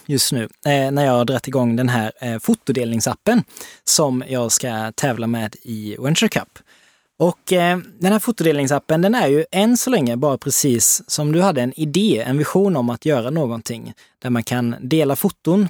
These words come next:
på ett enkelt och smidigt sätt med sina vänner efter till exempel en fest. Vad, vad skulle du säga, vad är första steget för mig här?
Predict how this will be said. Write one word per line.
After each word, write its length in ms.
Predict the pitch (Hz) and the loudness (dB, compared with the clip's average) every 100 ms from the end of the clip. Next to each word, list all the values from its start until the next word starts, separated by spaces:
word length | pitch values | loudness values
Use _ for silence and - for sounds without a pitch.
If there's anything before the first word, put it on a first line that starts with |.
| - | -2
på 80 | |
ett 100 | 165 | -6
enkelt 520 | - 151 123 - 127 - | -4 -4 -4 -4 -8 -6
och 80 | |
smidigt 340 | - 147 110 - | -4 -2 -2 -2
sätt 400 | 127 107 - - | -2 -4 -10 -14
med 280 | - 120 110 | -8 -6 -2
sina 180 | - 120 | -2 -2
vänner 360 | 117 127 110 - | 0 -2 -2 -6
efter 220 | 180 - - | -8 -8 -2
till 160 | 208 | -2
exempel 360 | 175 160 113 117 | 0 -2 -4 -10
en 180 | 113 117 _ _ _ - | -14 -16 _ _ _ -20
fest. 540 | - 165 - - - - _ _ | -4 0 0 0 -4 -18 _ _
Vad, 220 | 170 202 175 - _ _ _ | 0 0 0 -18 _ _ _
vad 120 | 190 | -2
skulle 200 | - 220 | 2 2
du 140 | 208 208 | 2 2
säga, 200 | 180 151 | 2 2
vad 140 | 208 | 2
är 80 | 196 | 2
första 380 | - 214 - 160 | -2 -6 -2 -2
steget 580 | - 214 127 139 214 | 0 0 0 0 -2
för 80 | - | 0
mig 160 | 220 117 | 0 0
här? 280 | 110 110 | -2 -6